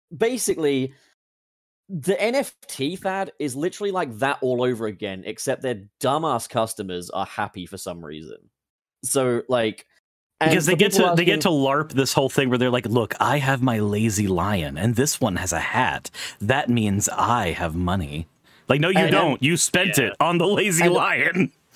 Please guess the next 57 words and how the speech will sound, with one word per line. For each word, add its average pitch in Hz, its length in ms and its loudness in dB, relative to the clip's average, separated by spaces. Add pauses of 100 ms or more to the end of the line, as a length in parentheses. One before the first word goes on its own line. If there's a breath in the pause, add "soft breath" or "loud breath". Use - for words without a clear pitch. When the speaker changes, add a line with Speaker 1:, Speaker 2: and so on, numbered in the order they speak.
Speaker 1:
also, 160 540 0
it's 139 360 -2
Speaker 2:
<laughs> - 60 -20
Speaker 1:
worth 156 280 0
noting, 139 440 -4
like, 113 240 -2
uh, 123 100 -2 (160)
some 143 220 -2
people 143 240 -2
are 135 40 -2
like, 123 200 0
"Okay, 135 200 -2
but 110 100 -8
if 110 140 -10
it's 135 120 -10
just - 180 -16
digital 113 320 -8
artwork 82 380 -2
and 101 80 -14
it's 80 80 -16
like 101 120 -12
a 92 40 -12
digital 98 400 -12
art 104 200 -2
auction," 85 420 -14 (480 soft breath)
that's 180 180 -2
not 175 160 0
how 156 120 0
it 120 60 -2
works. 117 240 0
Speaker 2:
No, 214 100 4
Speaker 1:
What 254 100 2
Speaker 2:
you 202 80 2
didn't 262 160 4
Speaker 1:
gives 240 100 2
it 226 40 4
Speaker 2:
buy 269 160 4
the 277 100 4
Speaker 1:
is - 60 2
Speaker 2:
artwork. 170 520 2
You 180 100 4
bought 147 360 2
a 196 60 2
hyperlink. 160 920 0 (180)
Speaker 3:
Well, 202 220 0
Speaker 1:
What's 202 240 0
Speaker 3:
especially 220 380 0
since 240 40 -2 (160)
Speaker 1:
brilliant 170 40 0
Speaker 3:
a 160 40 0
Speaker 1:
is 165 80 2
Speaker 3:
lot 147 100 4
of 190 60 2
Speaker 1:
also 233 180 0
Speaker 3:
them 156 100 0
Speaker 1:
just 131 180 2
Speaker 3:
are 123 80 -8